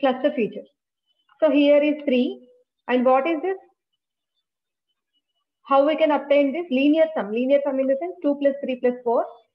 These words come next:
comma, five plus two plus three. And this is the squared sum. That means two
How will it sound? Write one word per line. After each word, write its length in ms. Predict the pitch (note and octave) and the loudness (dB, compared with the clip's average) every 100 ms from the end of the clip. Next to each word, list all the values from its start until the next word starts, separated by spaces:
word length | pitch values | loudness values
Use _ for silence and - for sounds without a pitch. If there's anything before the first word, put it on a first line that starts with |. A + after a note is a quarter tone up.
| _ _ _ | _ _ _
comma, 280 | C#4 C#4 G4 A#4+ - | 0 0 0 -2 -2
five 220 | C4 C4+ | -2 2
plus 160 | C#4+ C#4 | 0 0
two 120 | B3+ | -4
plus 180 | C#4+ D4+ - | -2 -6 -8
three. 160 | F#3 - _ _ _ _ _ - | -14 -16 _ _ _ _ _ -4
And 180 | C4 B3+ | -2 0
this 160 | C4+ D4+ | 0 0
is 140 | C4+ | -2
the 120 | E4+ E4+ | -2 -2
squared 380 | B3+ A#3+ B3+ B3+ | 2 4 2 0
sum. 200 | G#3+ B3 - _ _ - | -8 -10 -18 _ _ -8
That 140 | A3+ | -2
means 160 | C4+ C4 | -2 -2
two 180 | C#4 | -2